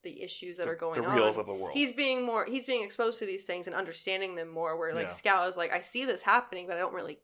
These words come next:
Speaker 1: get it." Like, "Mister Cunningham, why are you here? Don't you
Speaker 3: Yeah.
Speaker 1: remember me?" And Jem is like, "I'm not leaving. Like, you're in danger."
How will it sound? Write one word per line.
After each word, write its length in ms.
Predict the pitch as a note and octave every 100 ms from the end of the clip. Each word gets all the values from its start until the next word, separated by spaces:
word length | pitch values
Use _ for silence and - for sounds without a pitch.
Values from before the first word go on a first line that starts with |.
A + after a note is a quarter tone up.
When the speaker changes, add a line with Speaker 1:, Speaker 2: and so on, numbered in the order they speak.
| -
Speaker 1:
get 180 | B3
it." 220 | G3 E3 - - - -
Like, 140 | F#3+ F#3 _
"Mister 280 | G#3 G3+ G#3+
Cunningham, 540 | G#3+ C#4+ A#3+ A3 F3 F3
why 200 | E3 F#3
are 80 |
you 220 | B3+ E4+ F4
here? 320 | G#3+ E3+ E3+
Don't 200 | F#3+ -
you 80 | A#3+
Speaker 3:
Yeah. 40 |
Speaker 1:
remember 300 | G#3+ B3+ C#4+
me?" 260 | E4+ F#4 G4+ _ _ - -
And 180 | F#3+
Jem 240 | F#3+ A3+ A#3
is 140 | F#3+
like, 360 | F3 F3 E3+ - G3
"I'm 120 | F#3+
not 260 | G#3 -
leaving. 400 | F3+ A#3 F#3+ D#3 D#3+
Like, 180 | E3+ F#3+
you're 140 | G#3+
in 140 | E3+ E3
danger." 680 | D#3+ A#3 G3+ A2 - G#3+